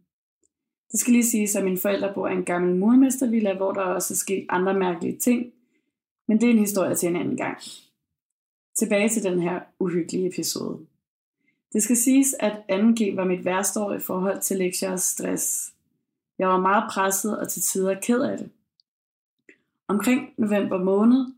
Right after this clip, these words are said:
og, øh, jeg går i seng en aften ved treogtyve-tiden.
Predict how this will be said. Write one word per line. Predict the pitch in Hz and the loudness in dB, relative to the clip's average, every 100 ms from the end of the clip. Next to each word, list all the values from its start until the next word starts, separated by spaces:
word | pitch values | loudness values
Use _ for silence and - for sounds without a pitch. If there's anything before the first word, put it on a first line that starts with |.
| _ | _
og, | 196 190 185 180 180 | -2 0 2 2 2
øh, | 180 185 180 185 - _ _ _ | 2 0 0 -2 -8 _ _ _
jeg | 180 | -2
går | 190 | 0
i | 180 | 2
seng | - 233 - | 2 0 0
en | - | 0
aften | - 185 - 208 190 | 0 -2 -4 -4 -2
ved | |
treogtyve-tiden. | 180 - - - - - - - | -4 -4 -6 -6 -6 -6 -6 -8